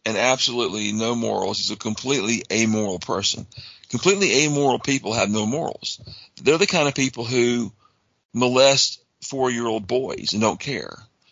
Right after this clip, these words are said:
They're the kind of people who murder people and don't care. Why do they don't care, my friend William?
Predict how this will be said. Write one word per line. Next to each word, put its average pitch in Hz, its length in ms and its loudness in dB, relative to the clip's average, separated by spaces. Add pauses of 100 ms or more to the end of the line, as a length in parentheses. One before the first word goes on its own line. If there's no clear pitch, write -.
(200)
They're 101 100 0
the 139 80 4
kind 147 220 2
of 143 60 0
people 131 200 -2
who 143 180 0
murder 165 340 0
people 85 400 -6
and 107 100 0
don't 107 220 4
care. 113 260 0
Why 113 220 4
do 139 80 4
they 143 80 2
don't 135 220 0
care, 143 260 -2
my 104 100 -2
friend 101 360 -6 (580)
William? 107 340 0